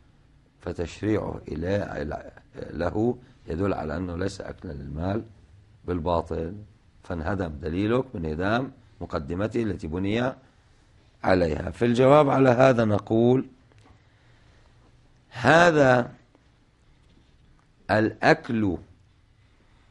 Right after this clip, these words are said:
بالرجوع في مورد التشريع هو أيضًا لولا التشريع كان ليكون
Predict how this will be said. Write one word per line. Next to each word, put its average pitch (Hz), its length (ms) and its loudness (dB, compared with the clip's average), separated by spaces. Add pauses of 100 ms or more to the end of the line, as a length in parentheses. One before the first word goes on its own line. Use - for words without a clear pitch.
(420)
بالرجوع 120 880 6 (580)
في 113 200 -2
مورد 143 360 8
التشريع 107 760 0 (640)
هو 117 140 6 (140)
أيضًا 135 360 4 (100)
لولا 135 560 6
التشريع 90 640 -4 (1040)
كان 110 260 0
ليكون 101 920 -2